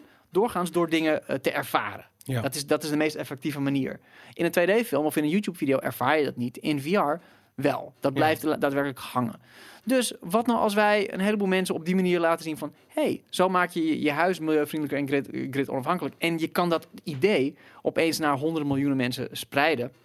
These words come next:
Speaker 1: Over een jaar naar nu, zeg maar.
Speaker 2: Maar hoe is dat anders dan YouTube? Ik bedoel, die, die,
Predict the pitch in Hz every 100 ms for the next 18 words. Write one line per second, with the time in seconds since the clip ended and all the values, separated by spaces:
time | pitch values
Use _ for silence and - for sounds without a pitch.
0 | - - - 113 131 120 120 110 113 117
1 | 117 120 113 117 127 - - - 165 214
2 | - 202 196 190 190 214 240 120 - 135
3 | 135 151 156 131 151 139 123